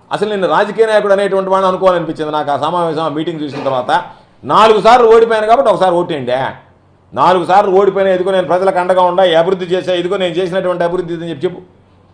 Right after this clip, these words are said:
నువ్వు చేసిన అభివృద్ధి ఏందో చదువు. గ్రామాలకు పోయినప్పుడు నేను చెప్తున్నా, గ్రామాలు ఇదిగోయా మట్టి రోడ్లు లేకుండా సిమెంట్ రోడ్లు వేసామని చెప్పి చెప్పాం. మొన్న బండేపల్లి కాలువ, బండేపల్లి కాలువ అని.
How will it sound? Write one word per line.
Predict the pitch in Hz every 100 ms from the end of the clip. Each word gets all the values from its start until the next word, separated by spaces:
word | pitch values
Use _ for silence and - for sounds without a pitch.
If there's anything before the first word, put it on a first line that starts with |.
| _ -
నువ్వు | 127 185
చేసిన | 190
అభివృద్ధి | 202 202 196
ఏందో | 208
చదువు. | 196 208 233 170 - -
గ్రామాలకు | 151 208 208
పోయినప్పుడు | 190 185 180
నేను | 165
చెప్తున్నా, | 170 170 190
గ్రామాలు | 170 170 165
ఇదిగోయా | 151 156 156 165 - - -
మట్టి | 147
రోడ్లు | 175 160
లేకుండా | 160 151 165
సిమెంట్ | 135 165 151
రోడ్లు | 151 147
వేసామని | 143 147
చెప్పి | 139 135
చెప్పాం. | 127 135 143 - _ _ _ _ _ _ _ _ -
మొన్న | 156 175 180 -
బండేపల్లి | 151 180 175 170
కాలువ, | 165 165
బండేపల్లి | 160 160 170 165 151
కాలువ | 147 143
అని. | 139 151